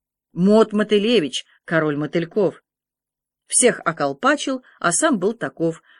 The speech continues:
хором договорили остальные. "Хорошо, я вижу, вы знакомы с обрядом не хуже меня", — сказал Аббат.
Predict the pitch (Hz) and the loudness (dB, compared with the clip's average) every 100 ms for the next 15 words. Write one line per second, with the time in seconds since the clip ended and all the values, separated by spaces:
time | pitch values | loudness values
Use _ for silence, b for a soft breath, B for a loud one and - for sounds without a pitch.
0 | _ - 262 269 202 139 139 139 143 139 | _ 0 2 2 0 -4 -4 -4 -4 -6
1 | - 131 131 131 131 - _ _ _ _ | -8 -12 -10 -10 -12 -18 _ _ _ _
2 | _ _ _ _ _ _ _ _ - 311 | _ _ _ _ _ _ _ _ -4 0
3 | 226 - 165 156 156 b b 185 208 196 | 2 0 -2 -4 -6 b b 0 2 4
4 | 233 196 180 170 165 185 175 170 151 151 | 0 0 -2 -2 -2 -2 -2 -4 -2 -2
5 | 156 170 165 _ _ 165 - 151 151 165 | -2 -4 -6 _ _ -8 -6 -6 -4 -2
6 | 196 214 - 135 127 127 123 123 | -2 -4 -8 -10 -10 -10 -10 -12